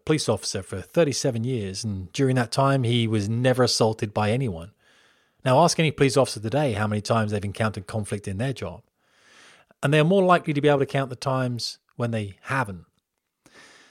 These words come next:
My father always said that the reason he was able to remain unharmed was because he treated everybody in the same way. He always called them sir or madam,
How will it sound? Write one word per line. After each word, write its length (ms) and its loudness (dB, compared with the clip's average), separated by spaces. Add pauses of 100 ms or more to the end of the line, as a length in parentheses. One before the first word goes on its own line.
(140)
My 80 -4
father 280 4
always 220 4
said 180 6
that 80 -8
the 100 -2
reason 280 0
he 100 0
was 80 -2
able 200 0
to 60 -2
remain 240 -2
unharmed 480 -2
was 100 -6
because 260 -2
he 100 -4
treated 320 -2
everybody 360 0
in 100 -2
the 60 -6
same 360 -4
way. 380 -6 (540)
He 140 -2
always 200 2
called 220 2
them 160 -2
sir 420 2
or 240 -6
madam, 420 -2